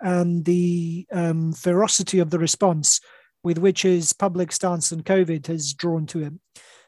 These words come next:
And so it's difficult not to see, not to read that in terms of a very different political context, given the f-, um, the people that once, uh, didn't want to draw attention to his foibles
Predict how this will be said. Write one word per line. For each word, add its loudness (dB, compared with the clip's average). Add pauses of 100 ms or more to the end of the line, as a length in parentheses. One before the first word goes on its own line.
(120)
And -4
so 2 (320)
it's -2
difficult -2
not -2
to -6
see, 0
not -2
to -4
read 0
that -2
in -4
terms 0
of -8
a 0
very 4
different -2
political 0
context, -6 (500)
given 2
the -6
f-, -12 (140)
um, 0
the -4
people 0
that 2
once, 2
uh, 2
didn't 0
want 2
to -10
draw 0
attention 0
to -4
his 2
foibles 2